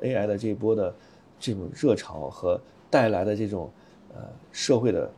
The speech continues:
期待和这种担忧，呃，我倾向于，往往会倾向于从历史来看它可能未来发展的一个趋势。嗯，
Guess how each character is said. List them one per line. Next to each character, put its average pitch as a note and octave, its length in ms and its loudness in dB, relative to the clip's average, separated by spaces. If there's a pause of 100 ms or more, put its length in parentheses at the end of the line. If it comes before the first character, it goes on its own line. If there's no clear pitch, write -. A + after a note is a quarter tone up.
(140)
期 - 280 2
待 A#2+ 300 0 (340)
和 F2+ 520 -4 (420)
这 - 140 -10
种 F#2+ 100 -10 (140)
担 D3 180 4
忧， D3+ 260 4 (480)
呃， - 120 -6 (260)
我 G#2 100 2
倾 E3 200 -2
向 D#3 200 0
于， G#2 100 -2
往 A#2 140 0
往 F#2 140 0 (140)
会 A2+ 80 -2
倾 C3 180 -6
向 B2+ 140 -4
于 F#2+ 80 -4
从 F#2 260 -8
历 C3+ 100 -2
史 - 160 -10 (160)
来 D2 140 -10
看 - 300 -12 (240)
它 - 80 -8
可 F#2+ 120 -12
能 D#2+ 120 -8
未 F2 80 -4
来 C2+ 140 -10
发 G2+ 160 -12
展 D#2+ 140 -14
的 - 60 -18
一 A#1 80 -16
个 A1 60 -12
趋 - 220 -14
势。 - 200 -16 (640)
嗯， F2 280 -8